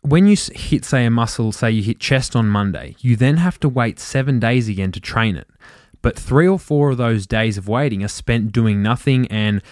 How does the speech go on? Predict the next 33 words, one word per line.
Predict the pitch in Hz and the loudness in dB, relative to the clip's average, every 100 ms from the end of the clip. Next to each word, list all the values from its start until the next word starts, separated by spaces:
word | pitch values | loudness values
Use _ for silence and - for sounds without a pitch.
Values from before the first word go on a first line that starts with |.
| - | -4
you're | 117 120 | 2 4
not | 151 | 4
improving | 135 - 131 127 123 | 2 2 4 4 4
that | 117 92 | -2 -2
muscle | 104 107 - 104 - | -4 -4 -4 -6 -4
at | 107 | -4
all | 104 95 | -4 -4
because | 85 98 101 95 | -6 -6 -6 -6
the | 98 - | -8 -6
muscle | 110 107 110 | -4 -2 -4
protein | 101 101 - 98 | -4 -6 -4 -8
synthesis, | 95 - 127 135 - 123 - | -6 -4 -2 -2 -2 -2 -4
synthesis | - - 113 110 - 139 127 131 127 | -12 -4 -2 0 -2 -4 -2 -2 -4
isn't | - 113 107 107 | -4 -4 0 -2
as | 98 | -2
high. | - 117 117 113 - - | -4 -2 -2 -4 -10 -20
<laughs> | - - | -10 -6
I | 101 | -6
can't | 98 95 | -6 -8
say | - 95 | -8 -8
that | 95 87 | -6 -2
word. | 113 113 - - - - | -2 -2 -8 -20 -18 -4
And | 123 117 117 113 110 | 0 2 2 0 -2
you're | - 120 | 2 4
not | 131 127 | 4 4
improving | 113 123 113 113 | 2 2 2 2
it | 107 | 0
at | 104 | 0
all. | 98 - | -2 -4
So | 117 | -4
this | 127 143 | -2 -2
is | 185 | 0
where | 170 151 135 | 0 0 0